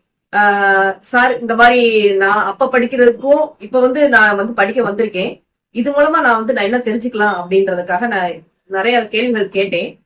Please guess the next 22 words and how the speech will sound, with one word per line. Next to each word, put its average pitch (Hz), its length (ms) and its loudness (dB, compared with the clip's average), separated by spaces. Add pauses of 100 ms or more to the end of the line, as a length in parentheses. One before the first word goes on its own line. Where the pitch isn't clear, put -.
(580)
அந்த 208 480 0
கேள்வியில 247 320 0
வந்து 196 300 -2
நான் 220 140 -4
கேட்டுட்டு 233 280 -2
இருக்கும்போது 190 760 -4
அவர் 208 240 -8
சொன்னாரு, 214 480 -2 (220)
"நீங்க 202 200 -6
வாங்க, 226 560 0 (280)
நீங்க 208 180 -6
வந்து 208 240 -2
நிறைய 240 300 2
இதை 233 120 0
பத்தி 220 200 -6
தெரிஞ்சுக்கோங்க, 214 800 -4 (500)
அப்டேட்டா 277 420 2
நிறைய 247 280 2
அந்த 208 420 -2
பாடத்திட்டங்கள்லாம் 233 600 0
நிறைய 208 400 0
இருக்கு." 196 520 -2